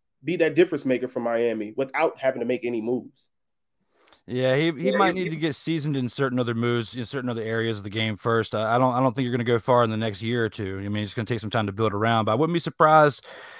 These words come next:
Speaker 2: year three, year four, you guys start making a push here in the playoffs, you know, in, here in the next, like, you know, t-, second, third round, potentially moving on to the, to the championship round.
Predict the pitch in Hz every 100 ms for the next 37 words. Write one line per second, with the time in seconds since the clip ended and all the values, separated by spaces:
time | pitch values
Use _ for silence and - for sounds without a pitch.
0 | - 143 147 156 151 147 143 135 - 147
1 | 135 143 131 - 139 131 139 123 117 -
2 | 147 139 - 127 113 107 - 120 95 85
3 | - - - 107 101 101 104 107 98 113
4 | 113 107 110 101 107 101 104 101 - -
5 | - - 123 120 117 120 117 107 117 117
6 | 113 - - - _ - 117 120 110 113
7 | 110 113 110 101 101 98 101 95 117 107
8 | 110 117 101 120 120